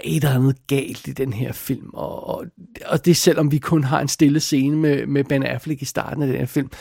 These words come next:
Fordi en af problemerne i, i filmen er, at Ben Affleck, han er simpelthen ikke på. Altså, han er simpelthen ikke på ordentligt, som, som filmstjerne af den her kaliber skal være.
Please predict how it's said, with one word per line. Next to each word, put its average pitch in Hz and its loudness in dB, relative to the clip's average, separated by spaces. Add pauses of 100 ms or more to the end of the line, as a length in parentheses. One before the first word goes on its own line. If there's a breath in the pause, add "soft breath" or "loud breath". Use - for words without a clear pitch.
(240 loud breath)
Fordi 156 6 (560 loud breath)
en 208 4
af 175 8
problemerne 165 4
i, 151 -2
i 143 0
filmen 165 -2
er, 139 2 (100)
at 147 0 (100)
Ben 147 8
Affleck, 147 0
han 143 2
er 139 -2
simpelthen - 0
ikke 139 -4
på. - 0 (640 soft breath)
Altså, 147 2
han 156 6
er 151 4
simpelthen 160 4
ikke 139 -2
på 147 8
ordentligt, 139 0
som, 135 2
som 156 2
filmstjerne 143 0
af 131 0
den 143 2
her 143 0
kaliber 139 2
skal - -4
være. 131 -4